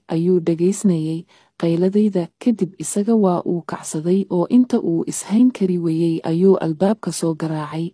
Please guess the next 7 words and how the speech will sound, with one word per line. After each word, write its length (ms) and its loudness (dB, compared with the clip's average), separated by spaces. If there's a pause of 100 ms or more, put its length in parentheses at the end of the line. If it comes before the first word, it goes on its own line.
(140)
Anagana 480 2
waan 360 0
kala 240 -2
boodnay 560 -2 (320)
qayladiina 720 2
waan 200 0
joojiyey 600 -2